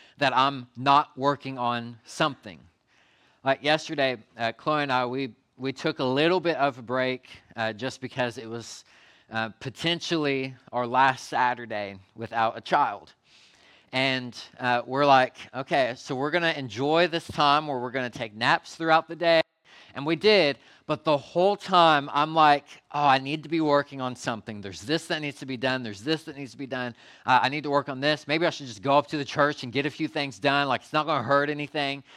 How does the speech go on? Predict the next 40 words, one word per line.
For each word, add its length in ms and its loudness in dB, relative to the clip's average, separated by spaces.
And 120 -8
the 60 -4
whole 200 -2
time, 440 0
that's 340 0
been 340 -8
flooding 360 -2
my 100 -8
mind. 320 2
And, 300 -6
and 100 -10
it's 160 -12
because 560 0
we're 160 -8
s-, 280 -16
we, 320 -4
we 160 -6
become 340 -10
so 280 -8
bought 520 4
in 440 -10
to 100 -6
what 160 -2
our 80 -4
culture 520 -6
is 140 -10
telling 320 -2
us, 160 -10
is 60 -18
that 180 -2
you 140 -6
have 400 -2
to 100 -14
be 160 -12
busy. 380 -12
You 140 -8
have 380 0
to 100 -10
be 120 -6
doing 420 -8